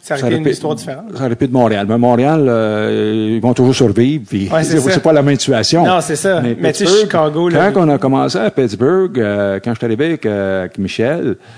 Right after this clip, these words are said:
Speaker 2: il y avait douze mille personnes. Il y avait, il y avait pas dix-sept mille.
Speaker 1: Ça allait mal à la
Speaker 2: Alors,
Speaker 1: shop.
Speaker 2: ça, il y avait douze mille, puis Michel, euh, il a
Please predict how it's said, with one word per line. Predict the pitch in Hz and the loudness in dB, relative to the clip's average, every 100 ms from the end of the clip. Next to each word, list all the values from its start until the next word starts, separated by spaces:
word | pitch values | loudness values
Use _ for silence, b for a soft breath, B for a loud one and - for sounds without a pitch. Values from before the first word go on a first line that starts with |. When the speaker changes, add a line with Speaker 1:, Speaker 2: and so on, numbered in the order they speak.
| B B | B B
Speaker 2:
il | |
y | 101 | -4
avait | 101 | -2
douze | 117 131 120 | 0 -2 -2
mille | 131 | -2
personnes. | - - 135 208 107 _ _ _ b b b b b - | -4 -6 -6 -6 -10 _ _ _ b b b b b -10
Il | |
y | |
avait, | 92 113 95 87 | -4 -2 -2 -4
il | 92 | -2
y | 98 | -2
avait | 107 | -2
pas | 117 | -2
dix-sept | 151 - 120 | -2 0 0
mille. | 139 247 - | 0 0 -4
Speaker 1:
Ça | - 151 | -6 -4
allait | 147 | -2
mal | 151 | -2
à | |
la | 151 | -2
Speaker 2:
Alors, | 127 | -2
Speaker 1:
shop. | - - - - | -4 -12 -14 -18
Speaker 2:
ça, | - - | -12 -6
il | |
y | 110 | -2
avait | 127 | 0
douze | 139 139 120 | 4 4 4
mille, | 143 202 196 | 2 2 0
puis | 127 | 0
Michel, | 120 110 147 147 | 0 0 0 0
euh, | 113 104 | 0 0
il | 104 | -2
a | 104 | -2